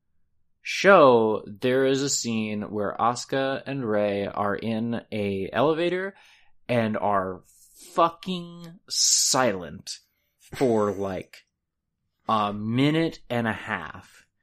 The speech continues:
Like, they do not move, they do not speak, and you, the viewer, just have to, like, watch this awkward pause for a very long time.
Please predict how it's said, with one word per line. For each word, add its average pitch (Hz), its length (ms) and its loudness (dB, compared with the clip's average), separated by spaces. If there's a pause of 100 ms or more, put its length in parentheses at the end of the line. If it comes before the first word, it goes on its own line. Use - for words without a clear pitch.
(400)
Like, 101 460 -4 (460)
they 117 200 2
do 120 200 0
not 135 300 0
move, 147 520 0 (140)
they 117 140 2
do 120 140 0
not 120 240 2
speak, - 520 -6 (260)
and 113 160 -2
you, 135 260 0
the 156 80 4
viewer, 123 380 2
just 104 200 -2
have 107 220 2
to, 117 140 -6
like, 98 280 -4 (380)
watch 107 520 0
this 117 240 -2
awkward 95 440 -6
pause 78 480 -4 (140)
for 113 200 0
a 104 60 -2
very 107 380 -2
long 95 380 -4
time. 78 480 -12